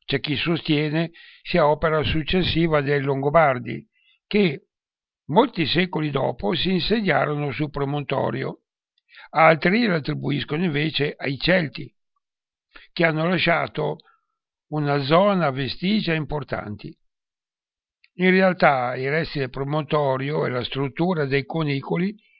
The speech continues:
suscitano tuttora molti interrogativi. Gli enormi blocchi di pietra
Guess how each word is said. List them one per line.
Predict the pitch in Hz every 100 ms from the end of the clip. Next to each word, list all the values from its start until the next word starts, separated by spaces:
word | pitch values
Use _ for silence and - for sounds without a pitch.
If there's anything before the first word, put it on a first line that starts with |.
| _
suscitano | - 226 247 - 185 160 175 170 160 151 -
tuttora | - - 139 147 156
molti | 147 135 143
interrogativi. | 143 127 127 135 135 123 117 95 - - _ _ _ _ _ _ _ - - _
Gli | 156
enormi | 196 196 254 269 208 180
blocchi | 147 175 147 175
di | 151
pietra | 143 156 147 135 139 165